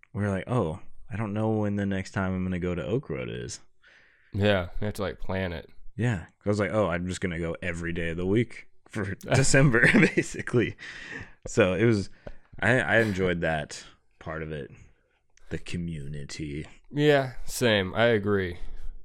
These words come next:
Speaker 2: And I realize now that you're talking more about, were you talking about the filming or just the twelve beers part?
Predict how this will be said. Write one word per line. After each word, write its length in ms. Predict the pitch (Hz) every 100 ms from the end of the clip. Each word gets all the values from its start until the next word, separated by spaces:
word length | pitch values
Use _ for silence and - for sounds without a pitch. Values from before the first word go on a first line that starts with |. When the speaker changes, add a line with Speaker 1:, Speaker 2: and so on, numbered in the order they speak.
| - - _ - - - _ - - _ _ _ _ _
Speaker 2:
And 100 | 113
I 40 |
realize 360 | 113 120 110 98
now 120 | 101
that 60 | 92
you're 100 | 92
talking 420 | 98 95 92 90
more 240 | 92 95 92
about, 420 | 90 90 85 - _ - -
were 60 |
you 40 | 123
talking 160 | 165
about 140 | 131 -
the 60 |
filming 360 | - 127 156 147
or 80 | 98
just 280 | 95 92 -
the 80 |
twelve 300 | 90 95 90
beers 240 | 85 82 82
part? 340 | - - -